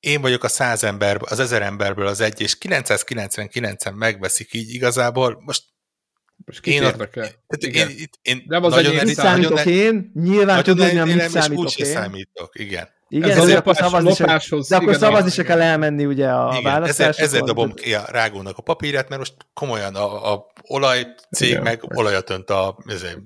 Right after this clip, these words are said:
Speaker 1: tengerbe.
Speaker 2: én
Speaker 3: Ami egy
Speaker 2: letöltöm-
Speaker 3: ilyen, ami egy ilyen relativizálás, hogy megint nem egy jó
Speaker 1: Igen,
Speaker 3: válasz erre a,
Speaker 1: igen,
Speaker 3: erre a
Speaker 1: igen.
Speaker 3: kérdésre.
Speaker 1: Egyáltalán nem.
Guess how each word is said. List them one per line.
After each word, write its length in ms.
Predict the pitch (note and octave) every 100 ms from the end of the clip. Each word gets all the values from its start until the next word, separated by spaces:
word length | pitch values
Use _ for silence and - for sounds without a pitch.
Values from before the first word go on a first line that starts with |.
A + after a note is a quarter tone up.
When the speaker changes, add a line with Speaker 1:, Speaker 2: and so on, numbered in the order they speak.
| A2+
Speaker 1:
tengerbe. 440 | - G2 F#2 F2+ -
Speaker 2:
én 60 |
Speaker 3:
Ami 80 | -
egy 40 | F3+
Speaker 2:
letöltöm- 320 | D#3+ D3+ C3+ -
Speaker 3:
ilyen, 120 | F#3
ami 140 | F3
egy 120 | E3+
ilyen 140 | D#3 D3
relativizálás, 640 | F#3 F#3+ G3 E3+ E3+ D#3
hogy 120 | D#3+ C#3+
megint 320 | E3+ F#3 G3
nem 140 | F3+
egy 140 | E3 D3+
jó 60 | D#3+
Speaker 1:
Igen, 120 | D3+
Speaker 3:
válasz 300 | D3 C#3+ -
erre 260 | C#3 C3 C#3
a, 240 | C3+ C3
Speaker 1:
igen, 140 | -
Speaker 3:
erre 180 | B2+ C3
a 40 | B2+
Speaker 1:
igen. 120 | -
Speaker 3:
kérdésre. 380 | C3+ B2 - F2+
Speaker 1:
Egyáltalán 320 | - F2 F#2
nem. 180 | F#2